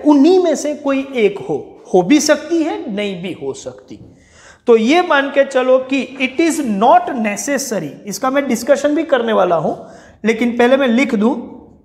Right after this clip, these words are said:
it is not necessary that such representative value,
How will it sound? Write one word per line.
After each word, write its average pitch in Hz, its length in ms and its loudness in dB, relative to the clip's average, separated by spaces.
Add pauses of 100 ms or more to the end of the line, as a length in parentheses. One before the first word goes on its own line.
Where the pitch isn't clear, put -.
(380)
it 247 280 0
is 277 520 2 (1160)
not 285 460 2 (840)
necessary 240 1000 2 (1300)
that 202 560 0 (1080)
such 254 920 0 (1700)
representative 240 1500 2 (140)
value, 143 480 -4